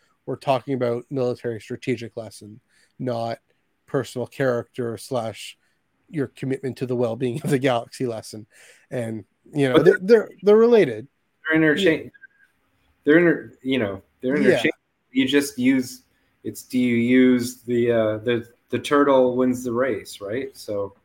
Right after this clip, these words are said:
Speaker 1: Mm-hmm.
Speaker 2: do you
Speaker 1: They
Speaker 2: use that,
Speaker 1: are
Speaker 2: do you use that for bad? Same, still the same thing.
Speaker 1: Yeah. I, I just, I think in those,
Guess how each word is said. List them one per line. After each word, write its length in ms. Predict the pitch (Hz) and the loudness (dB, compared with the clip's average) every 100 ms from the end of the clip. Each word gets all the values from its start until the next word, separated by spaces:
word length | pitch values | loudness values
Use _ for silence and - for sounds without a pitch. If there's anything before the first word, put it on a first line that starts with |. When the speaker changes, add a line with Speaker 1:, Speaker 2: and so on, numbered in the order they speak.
| _ | _
Speaker 1:
Mm-hmm. 160 | 139 123 | -14 -14
Speaker 2:
do 60 | 104 _ _ _ _ - _ _ _ _ _ | -16 _ _ _ _ -20 _ _ _ _ _
you 140 | 247 240 | 0 6
Speaker 1:
They 60 | 247 | 6
Speaker 2:
use 80 | |
that, 200 | 151 - | 6 4
Speaker 1:
are 260 | 175 180 185 _ _ - - 123 | 2 -4 -10 _ _ -10 -8 -2
Speaker 2:
do 80 | |
you 60 | 123 | 2
use 180 | 123 117 | 2 2
that 280 | 120 117 - | 0 0 -2
for 140 | 120 | -4
bad? 400 | 110 127 90 85 _ _ _ _ _ _ _ | -2 -4 -4 -12 _ _ _ _ _ _ _
Same, 380 | - 147 113 - _ | -4 -4 -4 -12 _
still 280 | _ - 170 | _ 2 2
the 100 | 143 | 2
same 340 | 151 139 117 | 2 0 0
thing. 340 | 143 110 82 - _ _ | -2 -4 -8 -20 _ _
Speaker 1:
Yeah. 380 | 185 160 135 127 - _ _ _ _ _ _ _ | -8 -4 -4 -6 -12 _ _ _ _ _ _ _
I, 300 | 165 170 160 | -2 0 0
I 20 | 175 | -2
just, 280 | 175 156 - | -4 -8 -6
I 140 | 156 | -6
think 580 | 151 175 156 147 - _ _ _ _ _ _ _ _ _ _ _ _ _ | -2 -2 -2 -4 -16 _ _ _ _ _ _ _ _ _ _ _ _ _
in 260 | 165 156 147 | -4 -2 0
those, 540 | 143 139 127 - | -2 -2 -6 -12